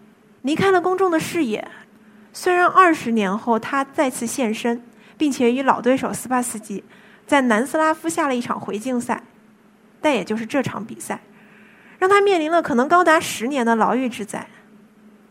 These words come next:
原因仅仅是美国政府在赛前警告他说，不要去南斯拉夫参加这场比赛。当然，这背后有非常复杂的政治原因，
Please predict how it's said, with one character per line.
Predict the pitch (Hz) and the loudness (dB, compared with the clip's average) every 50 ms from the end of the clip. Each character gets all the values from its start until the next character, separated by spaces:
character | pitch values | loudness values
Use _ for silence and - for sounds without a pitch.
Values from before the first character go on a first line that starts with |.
| _ _ _ _ _ _ _ _ _ _ _ _ - - - - | _ _ _ _ _ _ _ _ _ _ _ _ -20 -20 -10 -4
原 | 254 247 247 285 | -2 0 0 0
因 | 320 339 349 | 0 -4 -4
仅 | - - 247 277 | -4 -4 -4 -4
仅 | 277 240 202 214 | -4 -6 -6 -6
是 | - - 247 247 233 226 208 | -8 -8 -6 -4 -2 -2 -2
美 | 220 208 190 185 | -4 -4 -4 -4
国 | 190 196 190 | -4 -6 -6
政 | 220 - 294 285 | -4 -2 -4 -4
府 | 269 - 202 | -4 -6 -4
在 | - 226 240 | -2 -2 -2
赛 | 233 - 277 247 | -2 -4 -6 -4
前 | - 226 208 226 | -4 -6 -4 -4
警 | 220 214 220 | -6 -4 -2
告 | 220 220 214 | 0 0 0
他 | 247 240 226 | 0 0 -2
说， | 226 - 233 226 226 226 - - - - - _ _ _ _ _ _ _ | -2 -2 -2 -2 -2 -4 -8 -16 -20 -20 -20 _ _ _ _ _ _ _
不 | - 202 | -6 -2
要 | 196 214 269 | 0 0 0
去 | 285 - 254 | 0 -2 -2
南 | 226 202 - | -4 -4 -4
斯 | 214 - - | -6 -6 -6
拉 | 185 - 196 | -6 -6 -6
夫 | - - 233 | -8 -10 -10
参 | - - 208 | -8 -6 -4
加 | 214 208 | -4 -4
这 | 214 220 | -6 -6
场 | 208 202 190 190 | -8 -8 -10 -10
比 | 214 - | -12 -14
赛。 | - - - - - - - - - - - _ _ _ _ _ _ _ _ - - - - - | -12 -12 -12 -12 -14 -16 -20 -20 -20 -20 -20 _ _ _ _ _ _ _ _ -20 -20 -20 -10 -2
当 | - 349 | 2 4
然， | 339 349 | 4 4
这 | 349 359 330 | 4 2 2
背 | 349 349 349 | 4 4 4
后 | 349 339 | 6 4
有 | 269 226 208 | 4 4 2
非 | 208 - 247 294 | 0 -2 -2 -2
常 | 294 - 226 247 | 0 0 -2 -2
复 | - - 269 | -2 -4 -4
杂 | 247 220 185 | -4 -2 -2
的 | 202 226 | -2 -2
政 | 220 285 277 254 | -2 -2 -2 -2
治 | 220 214 196 | -4 -4 -6
原 | 180 165 147 180 | -6 -8 -8 -8
因， | 185 202 208 | -8 -8 -8